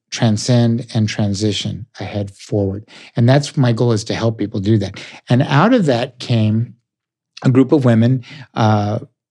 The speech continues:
couple years ago, I used to do, uh, teachings for women in the evening, uh, one day a month, and, uh, they called it wow, Women of Wisdom.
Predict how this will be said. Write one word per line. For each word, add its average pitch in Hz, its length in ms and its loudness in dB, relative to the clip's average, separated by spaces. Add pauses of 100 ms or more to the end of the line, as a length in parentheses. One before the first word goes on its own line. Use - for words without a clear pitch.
(100)
couple - 200 0
years 127 220 4
ago, 123 100 0
I 113 60 4
used 117 240 0
to 113 80 0
do, 110 460 2
uh, 113 200 0
teachings 123 440 -2
for 117 120 -2
women 110 320 2
in 120 100 0
the 131 200 -2
evening, 110 420 0 (420)
uh, 117 40 -4
one 123 280 4
day 135 260 4
a 143 60 0
month, 120 500 -2 (140)
and, 104 420 -2
uh, 113 280 -8
they 113 140 -6
called 120 260 0
it 127 120 -2
wow, 95 340 -4
Women 127 360 4
of 110 120 0
Wisdom. 104 400 -8